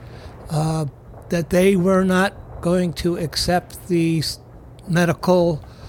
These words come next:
the, the standard medical model of care. Uh, for instance, I had somebody come in with a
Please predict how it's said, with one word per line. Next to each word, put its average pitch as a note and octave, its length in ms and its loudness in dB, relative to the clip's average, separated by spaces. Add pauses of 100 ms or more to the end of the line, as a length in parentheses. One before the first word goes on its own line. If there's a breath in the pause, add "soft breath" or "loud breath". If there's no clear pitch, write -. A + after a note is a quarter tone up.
the, F#3 140 4
the F#3 140 2
standard F#3+ 460 2
medical F#3 360 2
model D#3+ 340 2
of D3+ 140 -4
care. D#3 420 -2 (1080)
Uh, D#3+ 160 -2
for F3+ 220 -2
instance, D#3 560 -2
I E3 100 -2
had D3+ 140 -4
somebody D3+ 260 0
come D3+ 240 0
in D3+ 220 2
with C#3+ 220 2
a C3+ 160 2